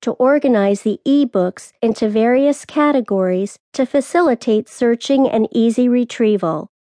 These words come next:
If you are sharing a Kindle with your children or other relatives in the same household, the function for categorizing ebooks also ensures that each family member can read just the books that are related to them,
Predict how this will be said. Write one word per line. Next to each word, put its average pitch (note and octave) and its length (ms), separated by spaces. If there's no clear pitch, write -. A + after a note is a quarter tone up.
If A#3 180
you C#4+ 160
are F#4+ 160
sharing C#4+ 420
a A3+ 60
Kindle A#3 420
with G#3 160
your G3 200
children A#3+ 720
or G#3 220
other A3+ 240
relatives B3+ 640
in G3 100
the F#3+ 100
same A3 320
household, G#3+ 720
the A#3+ 80
function C#4+ 500
for G3+ 180
categorizing B3 960
ebooks A3+ 600
also C#4+ 380
ensures G3+ 480
that F#3 220
each B3+ 260
family C4 340
member C4 520
can D#4 200
read D#4 380
just C#4 300
the G#3 80
books G3 360
that G3+ 180
are G3+ 100
related G#3 520
to A3 120
them, G#3+ 360